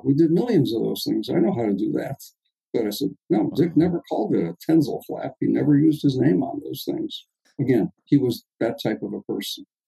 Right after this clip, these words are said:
Speaker 2: And moving on from there, so you finished your fellowship with some incredible people, and then you started, like you said, you started in academics, and then take us kinda on your academic journey.
Speaker 1: Well, my first job for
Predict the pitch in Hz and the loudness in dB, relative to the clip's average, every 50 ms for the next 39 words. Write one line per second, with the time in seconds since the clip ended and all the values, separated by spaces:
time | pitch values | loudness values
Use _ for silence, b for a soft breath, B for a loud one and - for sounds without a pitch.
0 | _ _ - 123 123 120 113 - - 101 107 135 151 156 151 143 135 127 123 113 | _ _ -2 0 0 0 0 -2 -2 -2 0 0 0 0 0 0 0 0 -2 -2
1 | - 117 107 117 143 143 95 87 - - 104 101 104 101 101 - - 147 175 185 | -2 0 0 0 0 0 -2 -2 -2 -2 -2 0 0 0 -2 -2 -2 -2 0 0
2 | - - - 190 - - 110 98 92 92 92 - - - 98 101 107 - - 95 | -2 0 -2 -2 -2 -2 -2 0 0 -2 -2 -4 -4 -4 -4 -4 -2 -4 -4 -4
3 | 92 - - - - - 104 98 92 90 - - - 110 107 110 113 123 - - | -4 -6 -8 -10 -6 -4 -4 -2 -4 -4 -4 -4 -4 -2 -2 0 -2 -2 -2 -4
4 | - 101 90 - - 73 80 101 127 - - - 104 110 120 131 127 - - 104 | -6 -4 -4 -4 -4 -4 -4 -4 -4 -6 -4 -2 0 0 0 0 -2 -2 -2 -2
5 | 104 104 104 104 98 92 - - 95 101 - - 110 104 - - 90 95 98 90 | 0 0 0 -2 -4 -4 -6 -6 -6 -6 -4 -4 -6 -4 -2 -2 -2 -2 -2 -4
6 | - 95 95 98 98 95 98 - 104 101 98 95 101 - 120 110 104 90 92 101 | -2 -2 -2 -2 -2 -4 -4 -4 -4 -2 -2 -2 -2 -2 -2 -2 0 0 -2 -2
7 | 113 - - 107 104 104 104 104 101 - - 185 - 302 - - - 226 220 208 | -4 -4 -2 -2 0 0 0 0 -2 -2 -4 -4 -2 -4 -6 -2 -2 -2 0 0
8 | 208 202 196 175 - 143 151 - - 160 156 147 143 123 104 120 123 147 143 - | 0 0 0 0 -2 -2 -4 -2 -2 -2 -2 -2 -2 -4 -4 -4 -4 -4 -4 -6
9 | - - _ _ - _ _ - 294 - 147 - - - - _ _ - 117 117 | -10 -14 _ _ -20 _ _ -8 -2 2 2 2 2 0 -4 _ _ -2 0 0
10 | 113 - - 160 156 147 - - 143 131 131 143 160 165 175 - - - - _ | 0 2 2 0 0 0 0 0 0 2 2 2 0 0 -4 -12 -16 -20 -20 _
11 | _ _ _ - - - 120 117 117 117 123 | _ _ _ -8 -4 -2 -2 0 -2 -4 -6